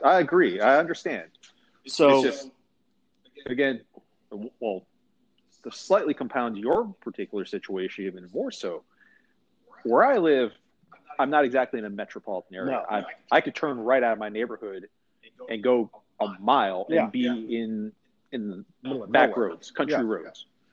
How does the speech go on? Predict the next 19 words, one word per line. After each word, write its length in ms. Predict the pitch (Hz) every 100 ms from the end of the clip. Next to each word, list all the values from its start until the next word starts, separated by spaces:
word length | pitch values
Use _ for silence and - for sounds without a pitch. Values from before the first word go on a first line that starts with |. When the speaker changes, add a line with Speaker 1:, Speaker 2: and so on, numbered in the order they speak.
| _ _ _ _
Speaker 1:
which 260 | 117 -
my 140 | 117 113
biggest 340 | 123 117 110
worry 240 | 110 110 107
then 220 | 127 120
is 220 | 104 - - -
wildlife 580 | 95 104 113 120 143 - _ _ - 110
and 140 | 101
maybe 240 | 98 117 117
Farmer 360 | - 120 120
John 460 | 107 113 120 135 147 _ _ _ _ _ _ _ - - -
or 160 | 117 104
some 160 | - 107
of 60 |
the 60 | 98
Amish 260 | 95 92 -
people. 220 | 98 104 _ - - -
Um, 540 | 131 131 117 104 92 - _ _ _ _ _ _ _ 139
Speaker 2:
Jedediah. 560 | 151 139 123 123 117